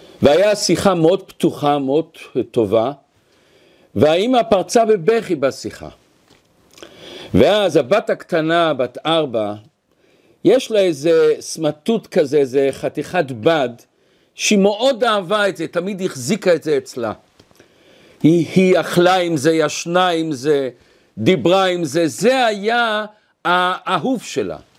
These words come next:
וכשהיא רואה את אמא בוכה, אז היא רצה לאמא, ומביאה את הדבר הכי יקר שלה,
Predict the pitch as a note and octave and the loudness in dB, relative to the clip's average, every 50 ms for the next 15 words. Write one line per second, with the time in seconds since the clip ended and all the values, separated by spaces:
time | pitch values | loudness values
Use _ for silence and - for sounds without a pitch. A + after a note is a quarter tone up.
0 | _ _ _ _ _ _ - - - - B2 C3 - - - D#3+ C3+ A#2+ C#3 D#3 | _ _ _ _ _ _ -20 -20 -4 0 0 0 2 2 2 2 4 4 2 2
1 | F3+ G#3+ G#3 F3+ - - - E3+ G#3+ A3+ G3+ E3+ C3 A#2 C3 A#2+ - - - A3 | 2 2 0 0 -2 -4 -4 -4 -2 0 0 0 0 0 -2 -2 -2 -2 -2 -2
2 | B3 A#3 B3 - _ _ _ _ _ _ _ _ _ _ _ _ _ _ _ _ | 0 -2 -4 -8 _ _ _ _ _ _ _ _ _ _ _ _ _ _ _ _
3 | - B2+ B2 A2+ A#2+ C3 A#2+ A#2+ D#3+ G#3+ A3+ A3 - G3 F3+ E3 D#3+ D3 C#3 B2+ | -2 0 0 2 2 2 4 4 2 2 0 0 -2 -2 -2 0 0 -2 -2 -4
4 | A#2 A2 G#2+ B2 B2+ _ _ _ _ _ _ _ _ _ - - _ _ _ _ | -6 -8 -10 -10 -12 _ _ _ _ _ _ _ _ _ -20 -20 _ _ _ _
5 | - - - - D#3 E3+ F3 E3+ C#3+ D#3 F#3+ G3+ A3+ B3 A#3+ - G#3+ G3+ D#3+ F3+ | -16 0 2 4 4 4 4 2 2 2 2 2 2 2 0 0 0 0 0 0
6 | E3 D3+ F#3 G3+ G#3 G#3 F#3+ F3 F3 F3 F3+ E3 _ _ _ _ _ _ _ _ | -2 0 0 0 0 0 -2 -4 -6 -8 -12 -18 _ _ _ _ _ _ _ _
7 | _ _ _ _ _ _ _ _ - - F#3 F#3 - D#4 F4 E4+ D4+ - - - | _ _ _ _ _ _ _ _ -4 -4 -2 0 2 4 4 4 2 0 0 0
8 | - A#3 F#3 D3 A#2+ G#2 - - A2 D#2+ D#2 - | 0 0 0 0 -2 -6 -8 -8 -8 -8 -8 -10